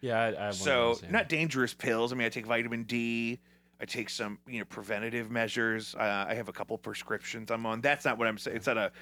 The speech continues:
Speaker 2: fistful of narcotics necessarily, but, um, definitely my move is more, um, not to have to survive in a, in a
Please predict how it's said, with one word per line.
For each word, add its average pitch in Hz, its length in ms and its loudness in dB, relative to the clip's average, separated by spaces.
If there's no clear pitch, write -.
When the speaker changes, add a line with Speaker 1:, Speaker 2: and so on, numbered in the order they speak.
Speaker 2:
fistful 117 420 -4
of 107 80 -4
narcotics 117 560 0
necessarily, 101 600 -4
but, 127 320 2
um, 123 220 0
definitely 123 840 2
my 135 240 0
move 120 340 2
is 104 540 -2
more, 110 720 0
um, 98 480 -4
not 123 520 2
to 98 420 -2
have 101 180 -2
to - 80 -10
survive 98 460 0
in 104 100 -2
a, 90 220 -4
in 98 140 -4
a 90 160 -4